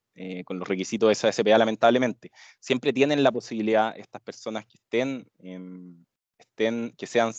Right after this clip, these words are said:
accionistas en el fondo de, de su propia S P A, de reorganizarse.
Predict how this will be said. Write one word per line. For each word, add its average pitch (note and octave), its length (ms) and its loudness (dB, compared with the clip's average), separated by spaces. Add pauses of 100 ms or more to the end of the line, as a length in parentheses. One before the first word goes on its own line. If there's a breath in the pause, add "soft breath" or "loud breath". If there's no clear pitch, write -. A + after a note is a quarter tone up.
(140)
accionistas A2+ 640 -2
en G#2+ 60 -4
el G2 80 -10
fondo G2+ 320 -10
de, F#2+ 120 -6 (140)
de G2 140 -10
su G2 120 -14
propia G#2 200 -2
S G#2+ 140 -2
P G#2 120 6
A, B2+ 160 4 (380 soft breath)
de G#2 340 0 (400)
reorganizarse. D3 880 2